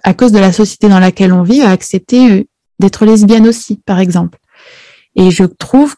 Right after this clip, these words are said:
que pour un mouvement qui, en fait, euh, revendique tellement le, le droit de modifier son corps et en plus, <laughs>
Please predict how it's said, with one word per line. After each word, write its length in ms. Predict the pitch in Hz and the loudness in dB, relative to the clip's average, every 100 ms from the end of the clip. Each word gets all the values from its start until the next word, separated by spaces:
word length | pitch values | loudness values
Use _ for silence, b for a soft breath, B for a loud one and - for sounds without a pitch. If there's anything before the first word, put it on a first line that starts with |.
| - | -2
que 340 | 247 269 277 - | 2 2 0 -2
pour 160 | - 226 | -2 2
un 80 | 202 | 4
mouvement 380 | 233 240 269 | 2 2 2
qui, 220 | 277 - 214 | 0 -2 -2
en 100 | 202 | -2
fait, 400 | - 240 240 196 | -2 -2 -2 -4
euh, 140 | 175 - | -4 -2
revendique 600 | 180 226 233 214 226 - | 0 2 2 2 -2 -2
tellement 320 | 320 339 349 | -2 0 0
le, 120 | 233 - - | -2 -2 -2
le 160 | 202 | 0
droit 300 | 196 202 247 | 2 2 0
de 100 | 285 | 2
modifier 440 | 220 220 220 - 233 | 2 2 -2 -2 -4
son 200 | 240 240 | -2 -4
corps 280 | 247 233 208 | -2 -2 -2
et 180 | - 196 | -2 -2
en 100 | 196 | -2
plus, 440 | - 294 - - _ _ | -2 -4 -4 -10 _ _
<laughs> 40 | _ | _